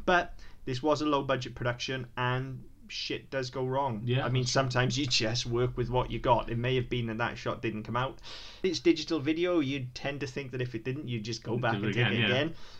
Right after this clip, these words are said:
Speaker 1: I don't know. Um, I can't say I even noticed that.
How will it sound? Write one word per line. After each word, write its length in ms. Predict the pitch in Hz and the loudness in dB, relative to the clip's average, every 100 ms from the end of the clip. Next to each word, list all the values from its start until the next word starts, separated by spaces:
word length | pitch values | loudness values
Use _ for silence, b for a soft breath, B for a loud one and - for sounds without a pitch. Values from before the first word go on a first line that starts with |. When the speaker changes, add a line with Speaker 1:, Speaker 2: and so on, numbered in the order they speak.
| B B | B B
Speaker 1:
I 80 | 123 | 4
don't 200 | 123 123 | 6 6
know. 260 | 123 143 156 B B - | 6 6 4 B B -2
Um, 360 | 123 127 127 127 | 4 4 4 2
I 120 | 139 | 2
can't 340 | 135 151 151 - | 2 4 2 2
say 280 | - 131 131 | 4 4 6
I 120 | 127 | 4
even 420 | 131 127 127 123 123 | 2 0 0 -2 0
noticed 540 | 123 131 123 110 - - | -2 0 -2 -4 -6 -4
that. 320 | 101 107 - | -2 -2 -4